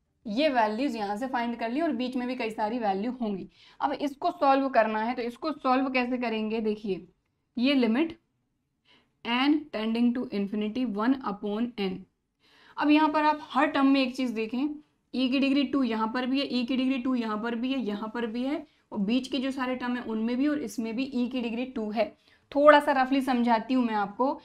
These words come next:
देखिए e की डिग्री है टू माइनस थ्री एच, समझ रहे बात को? e की डिग्री क्या है? टू माइनस थ्री एच। तो डिग्री में आप देखें टू है और माइनस थ्री एच है, तो इनके बीच में माइनस है, मतलब ये होंगे डिवाइड में, यानी e की डिग्री टू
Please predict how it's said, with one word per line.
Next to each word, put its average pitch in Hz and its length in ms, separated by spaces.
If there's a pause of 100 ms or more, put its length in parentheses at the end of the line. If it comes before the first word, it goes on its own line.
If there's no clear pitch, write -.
(160)
देखिए 269 200 (120)
e 262 160
की 302 100
डिग्री 277 240
है 294 140
टू 285 280
माइनस 254 480
थ्री 240 160
एच, - 320 (1120)
समझ 247 180
रहे 262 140
बात 262 200
को? 226 80
e 254 160
की 277 60
डिग्री 269 200
क्या 277 120
है? 277 60
टू 262 180
माइनस 254 360
थ्री 214 180
एच। - 180 (420)
तो 294 80
डिग्री 247 380
में 320 180
आप 294 140
देखें 277 400
टू 294 180
है 285 180 (180)
और 262 140
माइनस 262 420
थ्री 269 160
एच 247 160
है, 269 60
तो 269 80
इनके 269 200
बीच 269 160
में 294 80
माइनस 262 420
है, 277 180 (380)
मतलब 269 340
ये 262 260
होंगे 269 260
डिवाइड 226 460
में, 202 140
यानी 220 200
e 254 220
की 269 80
डिग्री 262 280
टू 294 200